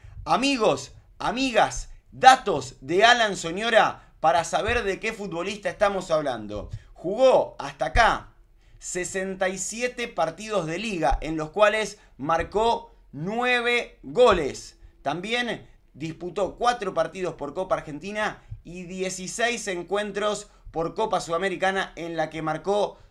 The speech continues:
dos tantos. En total, jugó ochenta y siete partidos con la camiseta de Independiente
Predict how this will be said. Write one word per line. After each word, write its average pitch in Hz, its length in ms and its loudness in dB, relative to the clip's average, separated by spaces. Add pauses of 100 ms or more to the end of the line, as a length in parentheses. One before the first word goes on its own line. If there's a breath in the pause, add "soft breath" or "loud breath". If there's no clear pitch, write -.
dos 160 380 -2
tantos. 117 600 -2
En 285 320 0
total, 156 600 2 (420 soft breath)
jugó 202 640 0
ochenta 175 760 -6
y 180 120 -10
siete 240 580 -10
partidos 208 680 -4
con 151 180 -6
la 135 140 -2
camiseta 135 640 -6
de 107 100 -10
Independiente 185 1080 -4